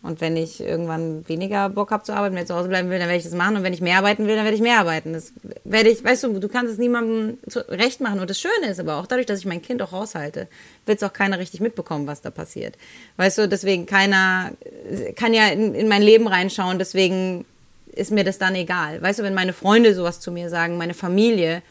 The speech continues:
dann höre ich da dra-, drauf, weil die wissen, wie mein Leben ist. Die können gerne ihre Bedenken äußern und sagen, „Hm, wir sehen, aber du struggles damit“ oder, „Hm, ja, aber pff,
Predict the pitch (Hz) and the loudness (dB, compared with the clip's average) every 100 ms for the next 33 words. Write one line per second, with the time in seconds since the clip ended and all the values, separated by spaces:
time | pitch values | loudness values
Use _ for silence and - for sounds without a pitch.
0 | _ 185 180 180 185 - 156 147 - 156 | _ -2 0 0 -2 -2 -6 -8 -10 -8
1 | 143 143 170 160 185 180 226 220 175 165 | -8 -6 -4 -2 0 4 4 4 -2 0
2 | 165 160 156 151 160 - 170 190 220 - | 2 0 0 -4 -8 -8 -4 -2 -2 -2
3 | 185 175 202 226 185 175 180 190 170 190 | -2 2 2 2 0 0 -2 -4 -2 0
4 | 247 240 160 160 156 202 254 180 170 208 | 0 -2 -8 -6 -4 -2 -2 -2 -2 -2
5 | 220 180 175 - - - - 175 240 254 | -2 -4 -4 -6 -18 -14 -10 0 4 6
6 | 233 226 180 175 165 139 156 165 240 240 | 4 2 -2 0 0 -2 -4 -2 -2 -2
7 | 220 - - _ 180 196 - 180 190 185 | -4 -18 -20 _ 2 2 2 2 4 4
8 | 180 - - - _ _ _ - - - | 2 -10 -20 -20 _ _ _ -14 -10 -10